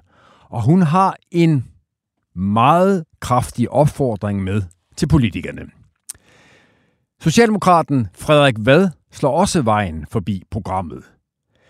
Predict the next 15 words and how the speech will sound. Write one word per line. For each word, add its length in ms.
Efter 240
at 100
hans 260
billede 480
i 140
dag 320
illustrerede 800
en 280
breaking-artikel 1120
på 300
Ekstrabladet, 880
har 140
han 220
modtaget 600
beskeder 600